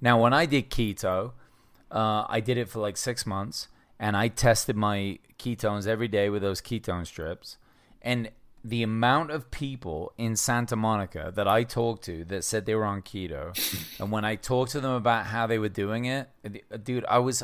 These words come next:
Speaker 1: a hundred percent sure they weren't on it, because I was not hitting, like,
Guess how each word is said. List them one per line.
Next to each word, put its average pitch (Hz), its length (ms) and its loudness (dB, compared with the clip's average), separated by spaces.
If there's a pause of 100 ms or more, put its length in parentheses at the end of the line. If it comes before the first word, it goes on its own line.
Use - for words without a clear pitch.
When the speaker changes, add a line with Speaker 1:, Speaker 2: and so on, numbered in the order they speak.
(100)
Speaker 1:
a - 20 -6
hundred 151 440 -2
percent 165 340 0
sure 202 260 4
they 156 140 6
weren't 95 300 -2
on 85 200 -4
it, 85 100 -12 (480)
because 123 240 0
I 156 180 10
was 151 200 2
not 123 320 2
hitting, 120 640 0 (680)
like, 98 440 -2